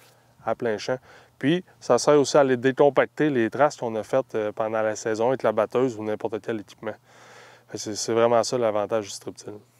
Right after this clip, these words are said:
On fonctionne avec un G P S R T K parce que nos passages sont tous à la même place. Tous nos équipements ont vingt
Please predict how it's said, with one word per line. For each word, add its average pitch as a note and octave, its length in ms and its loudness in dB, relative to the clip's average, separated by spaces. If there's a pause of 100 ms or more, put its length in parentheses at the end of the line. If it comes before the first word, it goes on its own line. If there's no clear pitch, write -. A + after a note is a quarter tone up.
(140)
On B2+ 140 2
fonctionne D#3 480 4
avec C#3 240 4
un C3+ 320 6
G B2+ 160 6
P C#3+ 100 4
S C#3+ 360 4
R C3 120 4
T C3 200 0
K E3 280 4
parce B2 200 -6
que B2 80 -2
nos B2 420 0
passages C#3+ 540 2
sont A2+ 200 -2
tous D3+ 220 -4
à B2+ 80 0
la A#2+ 140 0
même A2 200 -6
place. A#2+ 440 -6
Tous E3 80 -4
nos D3+ 180 2
équipements C3+ 460 2
ont A#2 340 4
vingt C#3 300 0